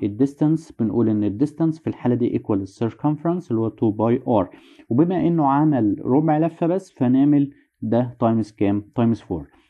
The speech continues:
ممكن نكتبها بالشكل ده كده أو ممكن نكتبها إنها half باي R. ده كده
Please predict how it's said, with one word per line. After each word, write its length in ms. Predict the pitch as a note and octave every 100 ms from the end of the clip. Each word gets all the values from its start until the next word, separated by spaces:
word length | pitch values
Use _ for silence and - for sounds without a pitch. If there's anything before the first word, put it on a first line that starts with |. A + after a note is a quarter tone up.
| _
ممكن 300 | D#3 G#3 G3+
نكتبها 280 | C#3+ B2+ D3
بالشكل 460 | B2+ A2+ - C3+ C3
ده 100 | C#3+
كده 240 | C#3 E3+
أو 240 | - - C3
ممكن 400 | B2+ C3 B2+ A2
نكتبها 560 | G#2 B2 B2 B2 -
إنها 520 | G#2 G#2 A#2 A#2 A2 -
half 540 | A#2+ A2+ A2+ A2 - _ _ -
باي 520 | A2+ G#2 G#2+ G#2+ G#2+ - _ _ _ -
R. 180 | E2 - - _ - _
ده 180 | B2+ E3
كده 400 | D#3+ D3+ D3+ -